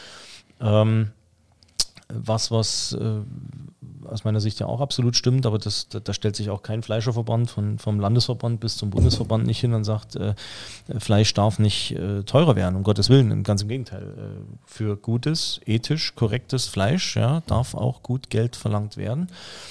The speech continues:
Ähm, wo ich mir nicht so ganz schlüssig bin, ist immer diese Rolle des Verbrauchers, ne? Also wir haben, äh, ja auch damals und auch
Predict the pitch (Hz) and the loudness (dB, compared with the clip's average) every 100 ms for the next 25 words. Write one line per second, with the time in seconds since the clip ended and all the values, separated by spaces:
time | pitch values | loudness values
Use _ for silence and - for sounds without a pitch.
0 | - - - 87 110 107 110 113 113 - | -16 -16 -14 -2 2 4 4 2 0 -4
1 | _ _ _ _ - 110 120 131 127 123 | _ _ _ _ -8 -4 -2 2 2 2
2 | 117 117 - 131 123 117 123 120 120 120 | 2 0 0 0 -2 -2 -2 -2 -2 -2
3 | 117 117 113 117 117 110 - 113 101 95 | -2 -2 0 2 4 4 2 2 2 0
4 | 98 107 120 123 110 107 104 107 120 123 | 2 4 4 4 4 2 4 6 6 4
5 | 120 98 107 104 - 95 107 110 107 101 | 0 -4 -8 -10 -12 -10 -6 -4 -2 0
6 | 104 135 131 120 110 110 | 4 4 2 -2 -4 -6